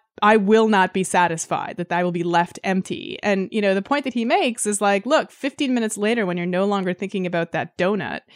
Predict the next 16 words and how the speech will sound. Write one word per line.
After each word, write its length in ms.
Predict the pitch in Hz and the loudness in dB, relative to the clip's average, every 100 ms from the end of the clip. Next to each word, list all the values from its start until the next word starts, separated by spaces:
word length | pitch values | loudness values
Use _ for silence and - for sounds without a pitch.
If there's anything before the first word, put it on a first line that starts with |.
| _ | _
if 140 | 190 202 | -8 -6
you 80 | 202 | -2
haven't 400 | 202 233 254 - | 2 2 0 -4
eaten 260 | 262 185 | -6 -4
it, 140 | 175 165 | -6 -4
or 100 | 208 - | -2 0
if 180 | 220 214 | 0 0
you 120 | 220 | 0
have 340 | - 220 311 - | 2 4 4 0
eaten 320 | 190 180 185 | -6 -2 -2
it, 140 | 220 | -2
it 220 | 254 262 240 | -2 0 0
doesn't 340 | 190 - 170 | 0 -2 -2
matter, 560 | 185 196 143 - - - | -2 -2 -4 -14 -16 -4
right? 340 | 180 202 - | 0 0 0
Because 500 | - 202 202 185 185 | -6 -4 0 0 -2